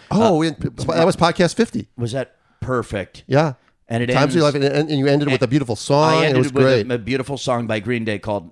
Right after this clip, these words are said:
Speaker 2: The Time of Your Life.
Speaker 1: Yes.
Speaker 2: The
Speaker 1: That,
Speaker 2: Times
Speaker 1: that
Speaker 2: of
Speaker 1: was
Speaker 2: Your
Speaker 1: one
Speaker 2: Life.
Speaker 1: time we broke away from Thor.
Speaker 2: Yeah, and that's really what we need to, uh, we like to touch your life because, look, we understand on this show. I'm a radio guy.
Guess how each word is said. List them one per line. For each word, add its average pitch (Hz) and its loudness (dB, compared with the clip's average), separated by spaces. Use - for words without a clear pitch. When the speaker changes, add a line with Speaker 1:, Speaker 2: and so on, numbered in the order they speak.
Speaker 2:
The 101 -10
Time 104 -6
of 90 -10
Your 98 -6
Life. 78 -8
Speaker 1:
Yes. - -4
Speaker 2:
The - -8
Speaker 1:
That, 110 -2
Speaker 2:
Times 110 -2
Speaker 1:
that 120 0
Speaker 2:
of 127 2
Speaker 1:
was 113 -2
Speaker 2:
Your 113 -2
Speaker 1:
one 147 2
Speaker 2:
Life. - -4
Speaker 1:
time 151 4
we 139 4
broke 135 2
away 131 2
from 123 -4
Thor. 107 -4
Speaker 2:
Yeah, 117 2
and 117 -4
that's 147 -2
really 139 0
what 127 0
we 117 -2
need 123 -2
to, 113 0
uh, 123 0
we 135 2
like 151 0
to 156 -8
touch - -2
your 151 0
life 165 0
because, 143 -4
look, 226 -2
we 254 0
understand 175 -2
on 135 2
this 127 0
show. 104 -2
I'm 254 0
a - 2
radio 117 0
guy. 80 -8